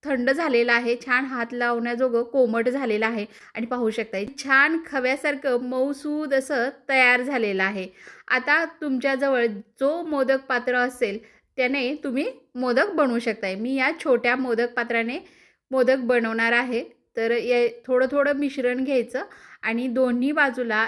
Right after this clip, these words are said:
हे प्रेस करून चांगलं असं घट्टसर बसवून घ्यायचं. खालच्या बाजूनी चांगलं असं दाबून घ्यायचं म्हणजे मोदकाला आकार छान येतो. साईडला काही मिश्रण लागलं असेल तर व्यवस्थित असं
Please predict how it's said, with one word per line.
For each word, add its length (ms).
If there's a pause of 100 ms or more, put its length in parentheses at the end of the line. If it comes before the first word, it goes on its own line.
हे 300
प्रेस 380
करून 300
चांगलं 400
असं 340
घट्टसर 760
बसवून 640
घ्यायचं. 440
खालच्या 360
बाजूनी 480
चांगलं 400
असं 200
दाबून 400
घ्यायचं 340
म्हणजे 260
मोदकाला 560
आकार 520 (140)
छान 280
येतो. 300 (100)
साईडला 320
काही 260
मिश्रण 460
लागलं 340
असेल 320
तर 80
व्यवस्थित 600
असं 380